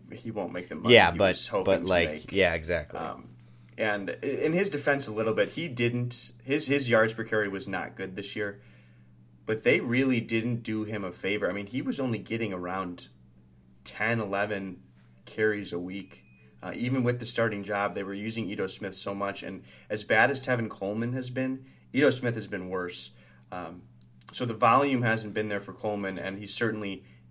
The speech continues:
Speaker 1: did not make those limited touches, uh, work in his favor. So it's not like he did anything to earn more touches, I guess is the point. Um,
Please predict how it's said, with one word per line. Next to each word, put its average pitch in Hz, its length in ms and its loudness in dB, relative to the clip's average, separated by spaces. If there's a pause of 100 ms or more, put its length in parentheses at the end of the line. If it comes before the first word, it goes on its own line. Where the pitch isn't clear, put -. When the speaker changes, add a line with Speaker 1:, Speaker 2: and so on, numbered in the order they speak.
(140)
Speaker 1:
did 117 240 0
not 101 300 2
make 95 260 -4
those 92 240 -8
limited 90 300 -6
touches, 87 560 -8 (480)
uh, 85 260 -6
work 98 260 -6
in 92 80 -12
his 87 160 -10
favor. 76 400 -10 (380)
So 90 420 2 (140)
it's 101 160 -8
not 117 140 4
like 107 120 0
he 117 200 -6
did 117 160 0
anything 101 340 -4
to - 220 -4
earn 87 360 -6 (280)
more 85 160 -8
touches, - 480 -10
I 90 60 -8
guess 80 260 -6
is 62 100 -16
the - 80 -16
point. - 460 -12 (440)
Um, 67 460 -10